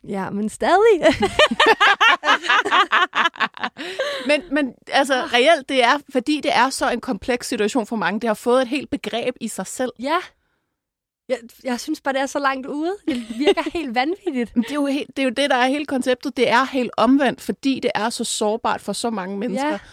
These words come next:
Speaker 2: at kunne stå i, hvordan de reelt har det. Og så ved at kunne, og det, som du kan måske face, det er, at du kan blive afvist på det groveste.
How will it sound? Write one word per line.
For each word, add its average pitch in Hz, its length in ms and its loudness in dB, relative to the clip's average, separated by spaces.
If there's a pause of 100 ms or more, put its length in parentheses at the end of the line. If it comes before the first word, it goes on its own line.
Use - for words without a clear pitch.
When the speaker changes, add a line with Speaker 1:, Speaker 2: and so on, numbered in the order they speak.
(100)
Speaker 2:
at 190 120 -4
kunne 202 100 -8
stå - 400 0
i, 208 100 -4
hvordan 196 300 -2
de 220 140 -6
reelt 190 260 -4
har - 320 -4
det. 220 120 -8 (420)
Og 220 120 2
så 233 160 0
ved 214 140 2
at 190 140 2
kunne, 196 300 -6 (240)
og - 160 -2
det, 240 140 0
som 247 140 0
du 220 80 -4
kan 190 180 -4
måske 185 320 -4
face, 190 380 -4
det 190 140 -4
er, 170 260 0 (140)
at - 240 -10
du 202 60 -2
kan 202 180 -10
blive 196 220 -8 (120)
afvist 285 500 -2
på 214 80 -6
det 240 160 -8
groveste. 226 680 -2